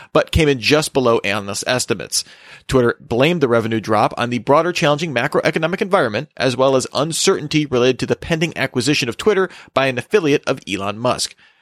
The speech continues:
Twitter said cost incurred around the acquisition amounted to thirty-three million dollars in Q two. Also in Q two, Snap lost two cents per share on revenue up thirteen percent in the year to one point eleven billion dollars,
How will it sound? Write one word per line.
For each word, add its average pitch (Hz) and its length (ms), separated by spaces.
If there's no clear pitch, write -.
Twitter 107 260
said 104 240
cost 127 320
incurred 131 340
around 170 240
the 156 120
acquisition 117 680
amounted 127 300
to 123 80
thirty-three 143 440
million 165 320
dollars 104 320
in 117 80
Q 78 220
two. 87 380
Also 165 300
in 123 100
Q 127 240
two, 151 300
Snap 139 420
lost 120 260
two 131 140
cents 123 240
per 117 140
share 117 320
on 117 160
revenue 117 320
up 180 160
thirteen 123 380
percent 113 320
in 104 60
the 107 60
year 110 220
to 120 140
one 120 200
point - 280
eleven 120 400
billion 92 240
dollars, 104 340